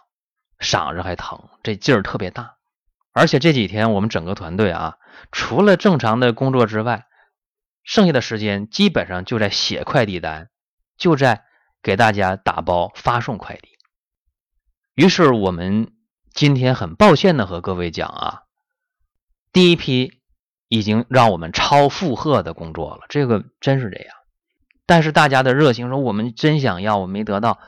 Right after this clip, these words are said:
尤其我们一些粉丝啊，就跟着我们节目那么长时间，听寻宝国医啊，听健康三十六计啊，听奇葩养生说，听那么长时间，对我们这个团队瘦面兄弟非常认可。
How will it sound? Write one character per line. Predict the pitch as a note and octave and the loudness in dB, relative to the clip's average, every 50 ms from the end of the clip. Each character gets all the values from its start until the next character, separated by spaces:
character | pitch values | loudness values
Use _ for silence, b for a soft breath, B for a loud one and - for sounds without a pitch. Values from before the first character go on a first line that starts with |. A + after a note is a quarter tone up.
| b b b b | b b b b
尤 | - A2+ B2 | 0 0 0
其 | A#2+ B2 B2 | 2 2 0
我 | A2+ F#2 | 0 0
们 | F#2 G2+ | -4 -8
一 | |
些 | G2 - - G#2 G#2 G2+ _ _ _ _ | -10 -8 -8 -8 -8 -8 _ _ _ _
粉 | - - G#2 D2+ E2+ | -12 -12 -10 -10 -10
丝 | - - G2+ | -10 -8 -4
啊， | F#2+ F#2 E2 E2+ | -4 -4 -6 -6
就 | F2 F#2 F2+ _ _ _ _ _ _ | -10 -12 -12 _ _ _ _ _ _
跟 | - C3+ B2 | 0 0 2
着 | B2 B2 | 2 2
我 | A#2 F#2 | -2 -2
们 | F2 F2+ | -6 -8
节 | - F#2+ | -10 -8
目 | F#2 G2+ | -6 -2
那 | C3 F3+ G#3 | 4 4 4
么 | F3+ B2+ | 4 2
长 | G2+ - F#2+ F2+ | -2 -8 -10 -12
时 | F2 - E2+ E2 | -14 -14 -16 -16
间， | D#2+ D#2+ D#2+ - - _ _ _ _ _ _ | -16 -18 -18 -18 -20 _ _ _ _ _ _
听 | - - - A2+ G#2 | -12 -6 -4 -4 -2
寻 | - A2 A2 | 0 0 0
宝 | G#2+ E2+ D#2+ | 0 0 -2
国 | E2 F2 F2 F2+ | -4 -8 -10 -8
医 | F#2+ G2 G2+ | -8 -8 -6
啊， | G2+ F#2+ F2+ F2+ | -4 -4 -4 -6
听 | - - - G#2 G2 G2 | -8 -8 -6 -4 -4 -4
健 | - A#2+ G#2 G2 | -2 -4 -4 -4
康 | - G2+ F#2+ F#2+ | -4 -6 -6 -6
三 | - G2+ | -6 -6
十 | F#2 G2 | -6 -6
六 | F#2+ G#2 G#2 | -6 -6 -6
计 | G2 G#2 A2+ G#2+ G2 | -6 -6 -6 -4 -4
啊， | F2+ E2+ D#2+ b b b b b b b | -4 -4 -6 b b b b b b b
听 | - - - G#2+ F#2+ F#2 F#2+ G2 | -14 -8 -4 -4 -2 -2 -4 -4
奇 | - - A2 | -6 -6 -2
葩 | G2 G#2 G#2 | 0 0 0
养 | G#2 F2 | 0 -2
生 | F2 F2+ | -6 -12
说， | F2+ F#2+ | -12 -10
听 | F#2 - B2+ C#3+ | -10 -6 -2 -2
那 | F3 | 0
么 | E3 A2+ | -2 -2
长 | F#2 F2 E2+ | -6 -10 -14
时 | - - E2+ | -14 -16 -18
间， | E2 E2+ E2 E2+ _ _ - | -18 -18 -20 -20 _ _ -2
对 | C#3 C3 | 0 0
我 | A#2 F#2 | 0 0
们 | - E2+ | -4 -8
这 | F#2 G2 | -8 -6
个 | G2 G2+ G2 | -6 -6 -6
团 | - - F2+ F2 G2+ | -6 -6 -6 -4 -2
队 | G#2+ G2+ | -2 -2
瘦 | - A#2+ | -2 -2
面 | A2 G2+ | -2 -2
兄 | F#2 G2+ G2+ G#2+ | -4 -6 -8 -8
弟 | A2 G2+ b b b b b | -10 -10 b b b b b
非 | - - - D3 E3 F#3 G3+ | -10 -2 2 4 4 4 4
常 | - G#2 E2+ E2+ | 2 0 -8 -12
认 | E2+ E2 E2 | -12 -14 -16
可。 | - - - | -18 -20 -20